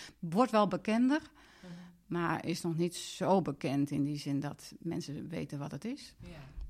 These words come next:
Speaker 1: Maar heb ik het, eh, Backcare Basics genoemd.
Speaker 2: Mhm.
Speaker 1: Dus is het Engelstalig, het staat bijna allemaal, eh, in de startblokken.
Speaker 2: Mhm.
Speaker 1: En ik ga, eh,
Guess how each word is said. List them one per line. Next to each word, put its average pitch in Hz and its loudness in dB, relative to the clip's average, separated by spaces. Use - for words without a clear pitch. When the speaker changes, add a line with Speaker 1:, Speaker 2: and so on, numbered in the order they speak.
Speaker 1:
Maar 180 6
heb 185 6
ik 170 4
het, - -2
eh, 156 2
Backcare 165 2
Basics 156 -4
genoemd. - -8
Speaker 2:
Mhm. 196 -10
Speaker 1:
Dus 185 -4
is 185 2
het 190 -2
Engelstalig, 208 8
het 202 0
staat 196 6
bijna 196 6
allemaal, 180 8
eh, 156 2
in 214 10
de 170 6
startblokken. 202 4
Speaker 2:
Mhm. 202 -12
Speaker 1:
En 220 10
ik 208 6
ga, 196 8
eh, 180 4